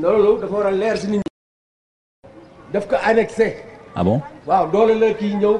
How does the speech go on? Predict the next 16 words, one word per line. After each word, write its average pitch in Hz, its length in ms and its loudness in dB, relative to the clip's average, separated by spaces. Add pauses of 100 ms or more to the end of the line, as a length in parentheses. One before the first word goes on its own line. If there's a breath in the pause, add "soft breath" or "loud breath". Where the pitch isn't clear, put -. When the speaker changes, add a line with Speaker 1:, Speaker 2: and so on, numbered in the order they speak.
Speaker 1:
clôturer 220 420 2
ko. 165 140 -6 (840)
Parce 185 140 -4
que 196 60 -4
deux 214 200 6
cent 233 200 0
quarante 226 360 0
et 220 140 0
un - 40 -6
hectares 202 420 2
rek 214 200 -4
la 214 60 -2
signé 214 200 -6
woon 208 180 0
ak 175 180 -10
mairie 208 340 -4